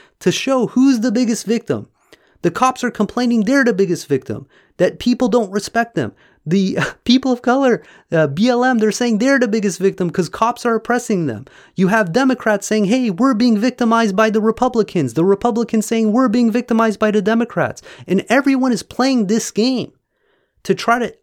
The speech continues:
outdo one another by showing who's the biggest victim in society. Now, all this, again,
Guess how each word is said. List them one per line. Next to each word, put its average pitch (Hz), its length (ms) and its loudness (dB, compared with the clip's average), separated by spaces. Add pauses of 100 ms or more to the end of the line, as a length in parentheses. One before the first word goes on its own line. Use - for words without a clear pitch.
outdo 247 460 0
one 208 220 0
another 151 420 -2 (300)
by 175 140 2
showing 226 360 -2
who's 254 340 2
the 220 100 0
biggest 208 320 -2
victim 208 400 -2
in 202 80 2
society. 196 760 -4 (840)
Now, 190 200 0
all 254 240 4
this, 226 340 -4
again, 170 480 -4